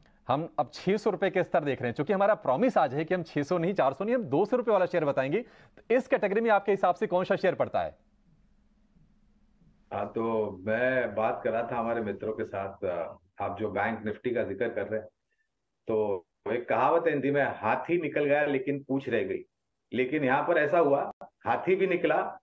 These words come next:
Speaker 2: पूंछ भी निकली, लेकिन पूंछ का एक बाल अटक गया था, अभिषेक, अ, बैंक निफ्टी की, जो सर्वोच्च स्तर की हम बात कर रहे थे तीन चार दिन पहले।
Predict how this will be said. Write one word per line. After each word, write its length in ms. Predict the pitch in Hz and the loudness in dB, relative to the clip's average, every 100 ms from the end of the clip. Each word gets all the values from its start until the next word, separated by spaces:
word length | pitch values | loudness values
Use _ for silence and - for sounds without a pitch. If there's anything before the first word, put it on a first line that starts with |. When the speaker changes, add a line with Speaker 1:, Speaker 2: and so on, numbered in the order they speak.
| _ _ - | _ _ 0
Speaker 2:
पूंछ 240 | 180 196 | 0 2
भी 160 | 175 214 | 0 2
निकली, 440 | 185 156 180 - _ _ - | 2 2 -2 -4 _ _ -2
लेकिन 400 | 139 165 190 190 | 0 2 2 2
पूंछ 200 | 175 185 | 0 0
का 120 | - | 4
एक 240 | 185 185 - | 4 4 2
बाल 260 | 143 170 | 2 4
अटक 240 | 127 - - | 2 -2 -4
गया 280 | 98 85 | -2 -2
था, 220 | - 85 - _ _ _ | -4 -10 -14 _ _ _
अभिषेक, 440 | 104 104 104 95 - - _ _ 98 | -4 -2 -2 -4 -6 -18 _ _ -2
अ, 180 | 98 98 | 0 0
बैंक 360 | 117 113 123 | 0 0 0
निफ्टी 600 | 117 104 _ _ - 107 | -2 -6 _ _ -12 -8
की, 120 | 101 98 | -6 -2
जो 180 | 110 | -2
सर्वोच्च 380 | 92 107 110 107 | 0 -2 -2 -2
स्तर 300 | 104 - 101 | -4 -4 -4
की 140 | 95 104 | -4 -6
हम 140 | 95 | -2
बात 240 | 95 95 - | -2 -2 -4
कर 60 | |
रहे 100 | 95 | -4
थे 140 | 90 95 | -4 -6
तीन 220 | 98 90 | -6 -6
चार 200 | 90 82 | -4 -6
दिन 120 | 87 | -8
पहले। 360 | - - 92 | -10 -10 -8